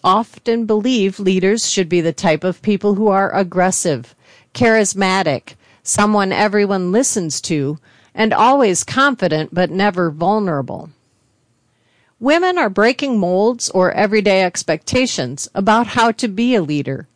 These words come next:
and how you are effective," Wilson said. "One of the things I've said to many groups is, 'Don't be afraid to be vulnerable.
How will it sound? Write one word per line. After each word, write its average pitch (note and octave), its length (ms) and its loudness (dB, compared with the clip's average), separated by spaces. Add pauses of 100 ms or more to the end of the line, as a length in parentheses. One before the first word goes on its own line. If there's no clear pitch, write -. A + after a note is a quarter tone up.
and G3 140 0
how F#3+ 200 2
you F#3+ 220 2
are F3 240 2
effective," - 800 -4
Wilson D#3 460 -2
said. B2+ 380 -4 (720)
"One A3 240 2
of A3+ 140 0
the F3+ 100 2
things F#3 380 0
I've F#3+ 260 2
said D#3+ 360 -2
to F#3 100 -2
many E3+ 320 0
groups D#3+ 480 -4
is, F#3+ 260 0 (220)
'Don't A#3+ 300 2
be A3+ 180 2
afraid D#3+ 600 0
to A3 120 0
be F3 240 2
vulnerable. F3 760 0